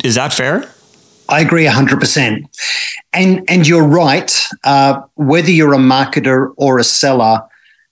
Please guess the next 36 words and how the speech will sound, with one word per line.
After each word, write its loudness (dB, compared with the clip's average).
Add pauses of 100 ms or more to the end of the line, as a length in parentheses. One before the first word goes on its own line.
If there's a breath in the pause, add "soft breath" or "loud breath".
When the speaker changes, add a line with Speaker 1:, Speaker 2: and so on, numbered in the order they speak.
(220)
Speaker 2:
attraction 0
selling 2
or 2
attraction 0
marketing 0
is 0
really 2
powerful, -2
right? -2
You, -2
and, 0
and, 0
and 0
just 0
to -2
bring 2
that 0
to -2
life, 0 (440 loud breath)
the 0
way 2
we 4
all 2
need 2
to 0
think -2
about -2
this -2
is -2
we 0
need 2
to 2
ask 0
ourselves 0
a -6
question 0